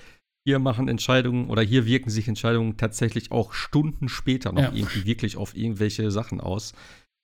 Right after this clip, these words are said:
Speaker 1: Und das macht's halt echt für mich auch richtig interessant tatsächlich.
Speaker 2: Ja, also man hat echt das Gefühl, man spielt seine Story. Und wie gesagt, wenn man nicht immer gleich versucht, irgendwie das beste Würfelergebnis hinzukriegen oder ähnliches, dann, dann ist es, glaub ich, noch mal ganz cooler, weil, ähm,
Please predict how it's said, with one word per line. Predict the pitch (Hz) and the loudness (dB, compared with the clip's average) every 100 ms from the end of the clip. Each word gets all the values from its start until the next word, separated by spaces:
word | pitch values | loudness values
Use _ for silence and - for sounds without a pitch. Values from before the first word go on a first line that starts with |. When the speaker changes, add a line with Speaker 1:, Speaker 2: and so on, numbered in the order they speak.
| 95 | 0
Speaker 1:
Und | 87 | 4
das | 123 - - | 4 2 0
macht's | 117 101 - | 0 0 0
halt | 110 - - | 0 -2 0
echt | 110 107 - | 2 2 0
für | - | -4
mich | 104 107 - | 0 0 -2
auch | 101 95 | -4 -2
richtig | 104 107 101 | -4 -4 -8
interessant | 98 95 - 98 - | -8 -8 -6 -6 -6
tatsächlich. | 117 - - - - | -12 -12 -14 -12 -2
Speaker 2:
Ja, | 127 123 - - - | 0 0 -6 -12 -2
also | 123 117 | 2 4
man | 117 113 | 6 4
hat | 123 | 4
echt | 117 | 2
das | - | 2
Gefühl, | - - 120 | 2 2 2
man | 117 | 2
spielt | - 120 | 0 0
seine | 127 123 | 0 0
Story. | 127 | 2
Und | 123 120 | 4 6
wie | |
gesagt, | 120 113 107 | 6 4 2
wenn | 123 | 4
man | 117 | 4
nicht | 117 | 6
immer | 143 120 | 6 4
gleich | 113 117 117 | 4 4 4
versucht, | 131 117 120 | 4 4 2
irgendwie | - 127 120 117 110 - - _ _ _ _ _ _ | 2 6 8 6 4 2 -16 _ _ _ _ _ _
das | 120 107 | 2 2
beste | - 135 - 135 | 4 4 6 6
Würfelergebnis | 117 147 147 127 139 135 120 | 8 6 6 6 4 4 4
hinzukriegen | 127 123 123 - 123 123 | 6 4 2 4 6 6
oder | 120 | 4
ähnliches, | 120 117 110 117 107 | 4 6 6 4 2
dann, | - 120 117 117 | 2 4 4 4
dann | 113 110 | 4 2
ist | 113 | 2
es, | - | 2
glaub | 120 | 2
ich, | 107 | 4
noch | 104 | 4
mal | 110 | 4
ganz | 113 107 | 4 4
cooler, | - - 135 117 107 | 2 2 4 6 4
weil, | 110 113 117 | 4 4 2
ähm, | 120 110 107 | 2 2 2